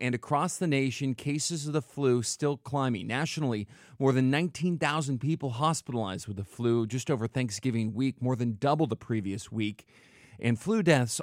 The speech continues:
already approaching last season's total. County health officials say covid cases have risen quickly over the last two weeks as well. There's concern this increase is only gonna accelerate with more people gathering and traveling in the coming months.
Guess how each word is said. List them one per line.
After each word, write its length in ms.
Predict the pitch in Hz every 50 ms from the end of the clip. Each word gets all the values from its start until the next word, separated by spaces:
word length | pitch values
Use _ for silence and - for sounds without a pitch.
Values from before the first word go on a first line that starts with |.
| -
already 480 | - 151 151 151 143 143 147 139 131 110
approaching 560 | 104 - - 123 107 98 - - 113 107 104
last 300 | 107 107 110 113 110 -
season's 420 | - 120 110 92 101 101 90 - -
total. 480 | - - 120 113 110 101 - - - _ _ - - - - - - _
County 300 | - 180 185 185 180 170
health 180 | 156 170 175 165
officials 460 | 165 123 160 165 139 - 165 143 -
say 160 | - 170 156
covid 420 | 143 - 151 165 202 190 214 180 147
cases 480 | - 165 143 127 107 - 123 110 95
have 160 | 110 120 104 107
risen 300 | 123 117 101 110 110 95
quickly 420 | - - 147 127 - 113 117 113
over 160 | 110 101 107
the 60 | 110
last 320 | 107 107 110 113 110 - -
two 120 | - 127
weeks 320 | 107 107 113 113 - - -
as 320 | - 107 107 107 98 98
well. 320 | 107 104 120 135 143 156
There's 280 | 160 139 131 110 104 -
concern 460 | - 117 107 - - - 147 139 131
this 180 | 120 110 - 131
increase 500 | 131 131 113 - 139 131 123 110 - - _ - - - - - _ -
is 100 | 117 117
only 200 | 143 165 170 156
gonna 160 | 151 147 135
accelerate 640 | 117 - - - - 175 170 175 160 135 127 110 -
with 100 | 110 98
more 180 | 123 127 127
people 320 | 120 - 135 110 107 113 110
gathering 480 | 101 131 127 127 131 135 139 131 123
and 160 | 117 104 104 107
traveling 540 | - - 139 131 131 135 123 135 135 131
in 80 | 123 127
the 80 | 127 117
coming 320 | - 139 131 131 131 127
months. 340 | 131 131 135 143 - -